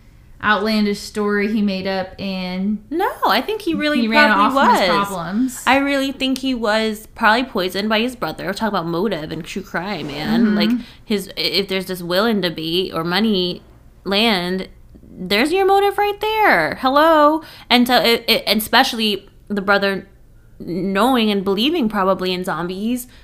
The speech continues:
Speaker 2: did this. He probably contacted a local, uh, Bokar and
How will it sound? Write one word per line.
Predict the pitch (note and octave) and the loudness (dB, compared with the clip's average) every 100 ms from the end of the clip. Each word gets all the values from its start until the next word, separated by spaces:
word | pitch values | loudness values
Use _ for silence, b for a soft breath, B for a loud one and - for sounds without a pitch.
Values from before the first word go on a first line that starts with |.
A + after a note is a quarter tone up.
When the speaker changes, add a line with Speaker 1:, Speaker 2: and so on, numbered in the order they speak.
| b - - | b -20 -2
Speaker 2:
did | C4 G4+ | 0 0
this. | F#3+ - | -2 -4
He | - | -2
probably | G#3 A3 G#3+ | 0 0 -2
contacted | - F3 F#3+ A3+ A3 A#3+ A3+ | -6 -4 -2 0 -2 -2 -2
a | A#3+ | -2
local, | A#3+ F#3 G#3 C4 C4+ C4+ - - | 0 -2 -2 -2 -2 -4 -12 -4
uh, | G#3+ G#3+ | 0 0
Bokar | G#3 G#3+ F3+ E3 C4 B B B | 0 -2 2 2 0 B B B
and | A3+ G#3+ G#3 | 4 4 2